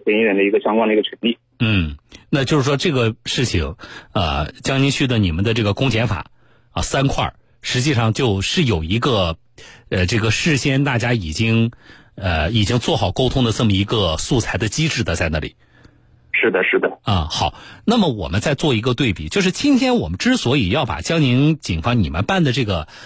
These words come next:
Speaker 2: 这个案子拿出来说，刚才说了全国首次啊，这个效率呢，用时确实也让我们觉得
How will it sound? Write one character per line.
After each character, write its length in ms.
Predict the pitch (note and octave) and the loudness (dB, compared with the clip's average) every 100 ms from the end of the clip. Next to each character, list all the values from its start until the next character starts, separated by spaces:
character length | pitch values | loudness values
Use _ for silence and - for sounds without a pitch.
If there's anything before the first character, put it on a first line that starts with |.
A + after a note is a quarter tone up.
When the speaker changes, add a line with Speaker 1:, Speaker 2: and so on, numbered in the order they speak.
| - | -14
Speaker 2:
这 140 | - C3+ | -4 -2
个 80 | - | 0
案 180 | D3+ | 0
子 160 | G#2 F#2+ | 0 0
拿 160 | F2 - | -2 0
出 140 | - | 2
来 100 | B2+ | 2
说， 260 | C3 B2+ A#2 | 2 2 2
刚 140 | C3 | 0
才 80 | A#2+ | 2
说 140 | B2+ | 2
了 60 | A2+ | 0
全 180 | - A2+ | 2 2
国 100 | A#2 | 0
首 140 | D2 | -2
次 280 | C#2+ F#2 - | -4 -6 -6
啊， 300 | - G2+ E2 - - | -2 0 0 -4 -4
这 200 | A2 B2 | 0 0
个 60 | |
效 240 | A#2+ D#3+ B2 | 0 2 2
率 140 | A2 | 2
呢， 140 | G2+ G#2 | 2 2
用 160 | C3 | 2
时 200 | A2+ G#2 | 2 -2
确 160 | - A#2+ | 0 -2
实 160 | A#2+ | 0
也 140 | G#2 E2+ | 0 2
让 180 | A2 F#2 | 0 0
我 40 | |
们 80 | D#2 | 0
觉 120 | G2 | 0
得 180 | G#2 | 0